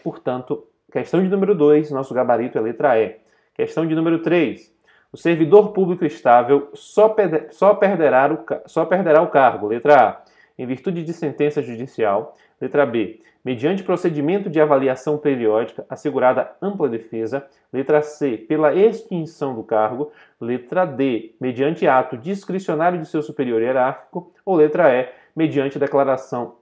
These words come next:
administrativa que plo-, que proclama a desnecessidade do servidor. Letra E. Tá errado, porque no caso do servidor público estável, mediante declaração administrativa que proclama desnecessidade do, do servidor,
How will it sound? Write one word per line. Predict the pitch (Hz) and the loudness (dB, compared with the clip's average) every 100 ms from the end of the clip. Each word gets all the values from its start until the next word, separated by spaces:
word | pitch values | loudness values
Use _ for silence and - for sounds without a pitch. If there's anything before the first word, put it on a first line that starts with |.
| - | 0
administrativa | 190 226 214 190 175 180 175 - 123 127 - _ | 2 2 0 -6 -4 -6 -4 -6 -6 -8 -12 _
que | - | -8
plo-, | 147 165 - - _ | -2 -2 -2 -8 _
que | 165 | -2
proclama | - 208 - 143 131 139 - _ | 2 2 4 0 2 -2 -6 _
a | 147 | -6
desnecessidade | 123 156 214 202 190 196 190 143 127 127 | 0 6 6 6 -2 -4 -4 2 2 2
do | 135 | -6
servidor. | 139 139 147 113 - _ _ _ _ _ _ | -6 -6 -6 -6 -12 _ _ _ _ _ _
Letra | 151 156 175 139 | -8 0 4 6
E. | 123 - - _ | 4 -4 -14 _
Tá | 143 | 0
errado, | 131 135 156 - - _ _ | 6 6 6 2 -16 _ _
porque | 135 143 | -4 -2
no | 139 | -2
caso | 139 127 123 | 0 0 0
do | 120 147 175 | -4 -4 -2
servidor | 170 147 147 | -4 2 0
público | 147 139 135 | 2 -4 -6
estável, | 151 - 117 104 - _ _ _ _ - | -4 2 2 2 -8 _ _ _ _ -6
mediante | 143 135 147 | -2 0 2
declaração | 147 151 143 135 139 | 2 2 2 0 -4
administrativa | 131 135 135 131 127 123 | -4 -8 -6 -6 -4 -8
que | 123 | -8
proclama | - 131 127 123 120 135 | -4 -4 -4 -6 -8 -2
desnecessidade | 170 180 156 156 139 131 127 | -2 0 -4 -8 -2 -2 -2
do, | 131 120 - _ _ | -6 -8 -14 _ _
do | 117 113 | -16 -6
servidor, | 135 131 113 117 113 | -6 -6 -6 -6 -6